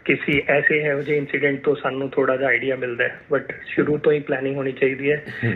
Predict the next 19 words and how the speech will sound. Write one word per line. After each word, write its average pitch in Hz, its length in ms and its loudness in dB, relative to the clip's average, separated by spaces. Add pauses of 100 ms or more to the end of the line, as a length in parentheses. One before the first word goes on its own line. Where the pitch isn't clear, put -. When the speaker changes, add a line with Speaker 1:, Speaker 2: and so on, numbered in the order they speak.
Speaker 1:
ਅਕਾਊਂਟੈਂਟ 135 480 0
ਨੂੰ 143 240 -2
ਟੈਕਸ - 280 0
ਦੀ 151 120 0
ਜਗ੍ਹਾ 147 220 4
estate 139 380 2
ਪਲੈਨਿੰਗ 139 320 -2
ਬਾਰੇ 135 220 2
ਡਿਸਕਸ 131 360 -4
ਕਰਨਾ 139 320 -2
ਪਹਿਲੇ 139 300 2
ਦਿਨ 135 200 -4
ਤੋਂ 131 160 0
ਜ਼ਰੂਰੀ 127 360 -4
ਹੈ, 147 40 2
ਇਹ 147 120 0 (140)
ਬਹੁਤ 139 240 0
ਇੰਪੋਰਟੈਂਟ 135 440 0
ਹੈ। 156 140 2